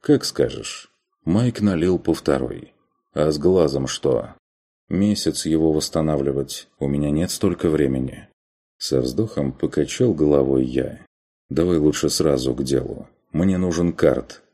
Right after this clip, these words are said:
паладин Н П С, который попал сюда примерно неделю назад. Поговорить нужно с ним. Он мне кое-что обещал. Сам я в ваш храм не ногой,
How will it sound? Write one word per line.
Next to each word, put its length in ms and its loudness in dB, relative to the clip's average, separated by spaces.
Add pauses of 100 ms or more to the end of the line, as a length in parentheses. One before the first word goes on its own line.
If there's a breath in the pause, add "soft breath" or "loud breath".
(140)
паладин 520 4
Н 100 -2
П 280 2
С, 300 -10
который 320 2
попал 320 0
сюда 320 2
примерно 720 -2
неделю 580 4
назад. 580 -2 (220)
Поговорить 640 2
нужно 320 -2
с 140 -8
ним. 280 -10 (220)
Он 260 6
мне 280 0
кое-что 480 2
обещал. 560 -4 (260)
Сам 280 -4
я 140 4
в 120 2
ваш 240 0
храм 320 2
не 100 0
ногой, 540 0